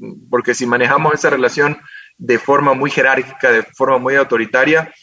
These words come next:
eh, no digo que los resultados no se puedan conseguir, pero el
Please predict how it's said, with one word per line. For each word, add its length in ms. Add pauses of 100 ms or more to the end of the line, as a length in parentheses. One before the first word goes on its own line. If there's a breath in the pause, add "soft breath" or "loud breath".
(260 loud breath)
eh, 380
no 160
digo 220
que 80
los 120
resultados 380
no 80
se 100
puedan 200
conseguir, 600 (260)
pero 240
el 120